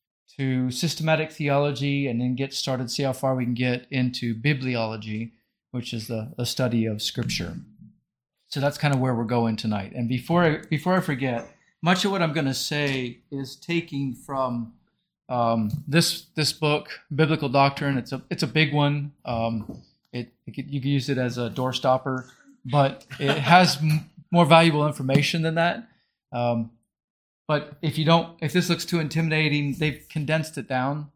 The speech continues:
So same kind of doctrine, called Essential Christian Doctrine. This one's called Biblical Doctrine. So, um,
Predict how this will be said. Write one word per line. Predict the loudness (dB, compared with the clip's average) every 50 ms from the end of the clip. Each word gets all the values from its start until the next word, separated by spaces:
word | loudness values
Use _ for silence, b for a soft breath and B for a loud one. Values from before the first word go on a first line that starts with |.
| _ _
So | -8 -6 -4 -4 -4 -6
same | -8 -4 -4 -4 -2
kind | -2 -4 -4 -4
of | -6 -8 _ _ _ _ _ -4
doctrine, | -2 0 0 0 -2 -6 -6 -6 -6 -8 -10 -14 _ _ _ _ _ _ -2
called | 0 0 0
Essential | -2 0 2 2 2 2 0 -2 -4
Christian | -2 -2 -4 -4 -4 -6 -8 -2
Doctrine. | 0 2 2 2 0 -2 -4 -4 -4
This | -4 -4 -4
one's | -4 -6 -6 -4
called | -2 0 0 0 0 0
Biblical | -2 0 0 -2 -2 -4 -6 -4
Doctrine. | -2 0 0 -2 -4 -8 -10 -8 -8 -8 -10 -12 _ _ _ _ _ _ _ _ _ _ _ _
So, | _ -6 -4 -2 -2 0 0 0 0 -2 -4 -6 _ _ _ _ _ _
um, | -2 0 0 2 0 -2 -4 -8